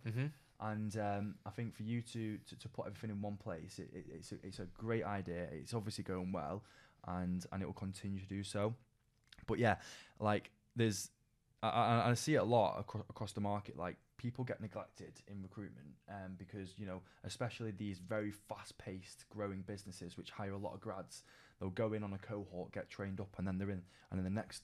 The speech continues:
Speaker 2: the next, the next
Speaker 1: Mm.
Speaker 2: load are in, and they're in, and then you have this high churn,
Speaker 1: Mm-hmm.
Speaker 2: and that's because of the lack of training.
Speaker 1: Mm.
Speaker 2: And then people get, you know, think recruitment's like this sort of,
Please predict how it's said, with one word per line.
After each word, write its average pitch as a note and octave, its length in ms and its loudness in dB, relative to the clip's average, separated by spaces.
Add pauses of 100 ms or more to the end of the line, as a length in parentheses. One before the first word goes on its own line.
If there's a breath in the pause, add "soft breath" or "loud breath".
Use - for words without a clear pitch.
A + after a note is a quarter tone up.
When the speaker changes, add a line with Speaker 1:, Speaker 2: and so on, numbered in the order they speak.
Speaker 2:
the G#2+ 80 -2
next, - 400 -4
the G#2+ 80 -2
next A2 280 -2
Speaker 1:
Mm. A#2 100 4
Speaker 2:
load G2+ 180 2
are F#2+ 120 -2
in, F2 100 -6 (300 soft breath)
and G2 120 0
they're G#2 100 4
in, A2 120 2 (260 soft breath)
and G2+ 100 -2
then G#2 120 2
you G#2+ 80 2
have A#2 200 -2
this A#2 140 -4
high A2+ 220 0
churn, A#2 400 2 (160)
Speaker 1:
Mm-hmm. A2+ 280 0
Speaker 2:
and A#2+ 140 2
that's - 140 -2
because B2+ 320 -2
of B2+ 80 -4 (140)
the B2 80 0
lack A#2 200 -4
of B2 60 -6
training. C3+ 380 -4 (100)
Speaker 1:
Mm. A#2+ 40 -2 (120)
Speaker 2:
And F#2+ 60 -2 (200)
then A2 120 -2
people C3 280 -6
get, - 160 -2 (220)
you A2+ 80 -2
know, F#2 160 -2 (360)
think A#2 160 -2
recruitment's G2+ 540 -6
like F#2+ 180 -6
this G2 200 -10
sort F2+ 280 -2
of, F2+ 80 -4